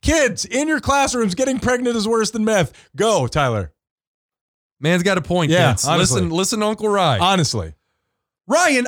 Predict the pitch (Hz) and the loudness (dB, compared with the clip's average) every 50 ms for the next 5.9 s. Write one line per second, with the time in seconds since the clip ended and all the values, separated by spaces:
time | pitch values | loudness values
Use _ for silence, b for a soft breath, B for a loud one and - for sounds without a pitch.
0 | 247 - - 202 269 - 381 392 392 - - 349 - - 294 302 294 277 - 226 | -4 -2 0 2 4 4 4 2 2 0 -2 -4 -4 -2 0 0 0 0 -2 -2
1 | 220 226 233 262 277 285 285 285 254 226 214 202 220 247 233 226 214 185 170 165 | -4 -2 -2 -2 0 0 0 -2 -4 -8 -12 -8 -4 -4 -2 0 0 0 0 0
2 | 165 165 175 190 - - 170 165 147 139 160 226 233 240 247 254 262 269 277 294 | 0 0 -2 -4 -6 -8 -12 -12 -6 -2 0 0 2 2 2 0 0 -2 -4 -4
3 | 285 - - 214 208 208 214 220 220 233 247 240 - _ - - - - 359 370 | -6 -8 -6 -2 0 0 2 2 2 0 -2 -4 -8 _ -6 -6 -4 -2 -2 -2
4 | 359 269 233 170 98 92 - _ - 285 294 269 269 285 285 277 277 285 294 302 | -2 -2 -2 -4 -4 -6 -10 _ -8 -6 -2 0 0 0 0 -2 -4 -6 -4 -2
5 | 269 262 254 262 262 233 240 254 254 262 269 269 277 302 330 349 339 | 0 0 0 0 -2 -2 -2 -2 0 0 0 0 -2 -2 -4 -6 -10